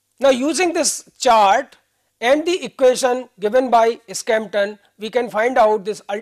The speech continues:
Q ultimate equal to C N C plus gamma D F, where this N C is obtained by the previous chart, and as it is on the surface, so this D F equal to zero, we will end up with, uh,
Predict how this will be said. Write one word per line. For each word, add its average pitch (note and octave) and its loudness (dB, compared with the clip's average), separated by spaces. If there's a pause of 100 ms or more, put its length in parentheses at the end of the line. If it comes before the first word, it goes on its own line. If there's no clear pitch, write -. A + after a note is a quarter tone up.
(120)
Q D4 0
ultimate A3+ -4
equal G#3+ -8
to G#3 -12
C B3 -6
N B3 -2
C G3+ -8 (200)
plus G#3 -6
gamma G#3+ 0
D A3+ -4
F, F#3+ 0 (240)
where A3 -2
this A3 -8
N A3+ -2
C C4 -6
is A#3 -6
obtained G#3+ -2
by G3 0
the G3 -14
previous F3+ -14
chart, G#3 -2 (520)
and B3+ 0
as A3+ 0 (180)
it G3+ -14
is A#3 0 (260)
on G3+ -4
the G#3+ -8
surface, G#3 -4
so G#3 -12
this F#3+ -10
D G#3+ -4
F G#3+ -2
equal G#3+ -8
to G3 -12
zero, F3+ -12 (120)
we G3+ -12
will A3 -8
end G#3+ -6
up G#3 -4
with, G#3 -10 (920)
uh, F#3+ -2